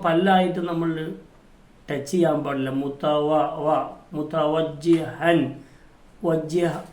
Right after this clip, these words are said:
അന്നല്ല, ഹൻ. ഇലൽ, ഈ, ഈ, ഈ എന്നുള്ളത് ഹൽക്കിൻ്റെ, മലയാളത്തിൽ ഈ എന്നല്ല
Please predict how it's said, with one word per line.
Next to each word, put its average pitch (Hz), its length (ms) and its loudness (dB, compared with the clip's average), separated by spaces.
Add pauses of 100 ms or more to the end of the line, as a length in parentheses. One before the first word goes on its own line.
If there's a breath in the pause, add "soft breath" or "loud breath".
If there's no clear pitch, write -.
(100)
അന്നല്ല, 175 540 4 (240)
ഹൻ. 147 460 2 (1300)
ഇലൽ, 208 360 4 (260)
ഈ, 202 120 -2 (280)
ഈ, 202 120 -2 (100)
ഈ 214 160 -2
എന്നുള്ളത് 208 360 4
ഹൽക്കിൻ്റെ, 175 560 2
മലയാളത്തിൽ 175 520 4
ഈ 190 220 4
എന്നല്ല 170 280 4